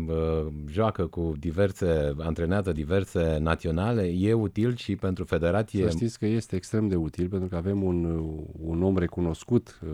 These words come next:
Speaker 2: valoric. Uh, el a fost cu, uh, și premiat ca antrenorul anului când a câștigat o, o,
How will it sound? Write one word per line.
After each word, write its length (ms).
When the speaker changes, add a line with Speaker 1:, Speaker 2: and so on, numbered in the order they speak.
Speaker 2:
valoric. 640
Uh, 460
el 120
a 40
fost 220
cu, 120
uh, 60
și 160
premiat 420
ca 120
antrenorul 580
anului 320
când 180
a 20
câștigat 420
o, 40
o, 340